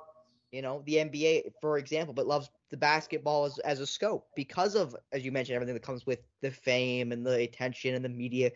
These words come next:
and all of the stuff that, you know, at the end of the day is rather tedious and boring and does cause problems for athletes,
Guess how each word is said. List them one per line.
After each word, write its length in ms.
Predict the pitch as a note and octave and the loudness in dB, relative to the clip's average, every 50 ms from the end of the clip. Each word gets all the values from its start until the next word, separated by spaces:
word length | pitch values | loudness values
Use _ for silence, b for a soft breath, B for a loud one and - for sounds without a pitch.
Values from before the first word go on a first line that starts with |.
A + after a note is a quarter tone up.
| B B B B | B B B B
and 80 | A#2+ | 4
all 200 | B2+ D3 D#3 D#3+ | 6 8 8 8
of 60 | E3 D3+ | 6 4
the 60 | D3 | 2
stuff 300 | - - D#3 D#3 D#3 - | 2 2 2 2 2 2
that, 180 | D3+ D3+ D3 - b b b b b | 0 0 0 0 b b b b b
you 80 | b D3 | b 2
know, 240 | D#3 D#3+ F3+ F#3+ - - | 4 6 6 4 4 4
at 100 | D#3+ F3 | 4 4
the 80 | F3 G3 | 6 6
end 60 | G3+ G#3 | 4 6
of 100 | G3 F#3+ | 4 4
the 60 | G#3 | 6
day 140 | G#3 G#3+ A3+ | 6 8 6
is 120 | A#3+ F#3+ | 6 6
rather 240 | F3+ G3+ G#3 G#3 G3 | 4 4 4 4 2
tedious 460 | E3+ - - A3+ G#3 A3 G#3+ G#3+ G#3+ | 0 -2 -4 -4 0 2 2 2 4
and 180 | G#3 G3 F3+ D#3 | 2 0 2 4
boring 500 | F3+ F#3+ G3 G3+ G3+ G3+ G3+ G3+ G3 G3 | 4 6 6 4 2 0 -2 -2 0 0
and 140 | G3 F#3 | 0 2
does 280 | E3 F3 F3 F#3+ F3 - | 4 6 6 6 4 2
cause 280 | - - F3 F#3 F#3 F#3 | 0 2 4 4 4 2
problems 360 | - F3 E3+ F3+ F3+ F3 E3+ | 2 0 0 2 0 -2 -2
for 100 | - F3 | 0 0
athletes, 600 | F3+ F#3+ G#3+ - - A#2+ A2+ - - - - - | 2 2 0 -2 -4 -8 -8 -8 -10 -16 -18 -18